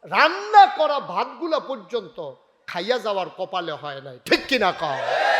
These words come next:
কত মানুষের খাবার কেড়ে নিছ, কত মানুষের, হ্যাঁ, সন্তানদেরকে এতিম বানাই ফেলছো, কত মানুষকে নির্যাতন করেছো, নিপীড়ন করেছো,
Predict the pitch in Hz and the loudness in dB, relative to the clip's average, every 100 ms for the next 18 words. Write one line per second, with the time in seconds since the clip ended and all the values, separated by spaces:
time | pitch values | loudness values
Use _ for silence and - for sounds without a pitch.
0 | - - - 719 719 160 175 160 208 233 | 2 2 0 -4 -6 -10 -8 -8 -6 -4
1 | 247 170 - 165 175 220 208 185 170 156 | -4 -6 -4 -4 0 -2 -2 -10 -10 -10
2 | 143 - - 139 _ _ _ _ _ _ | -14 -20 -20 -20 _ _ _ _ _ _
3 | - 202 247 277 302 330 - 349 320 240 | -4 -2 2 2 2 0 4 6 6 2
4 | 165 - - - - _ 175 214 214 180 | -2 -12 -20 -20 -20 _ -4 0 0 -2
5 | 156 - 196 214 - 208 185 175 170 190 | -4 -6 -8 -8 -6 -6 -4 -8 -8 -8
6 | 180 170 208 202 180 170 160 143 160 139 | -8 -8 -16 -12 -10 -10 -12 -12 -14 -12
7 | - 151 135 _ _ _ _ 190 302 302 | -14 -14 -16 _ _ _ _ -6 -2 -2
8 | 277 311 - 262 240 175 156 226 208 - | -2 -6 -10 -8 -8 -8 0 0 0 -4
9 | 190 165 185 180 202 220 214 220 202 190 | -10 -8 -8 -8 -12 -12 -14 -10 -10 -10
10 | 190 170 165 - 165 135 | -10 -10 -10 -10 -10 -10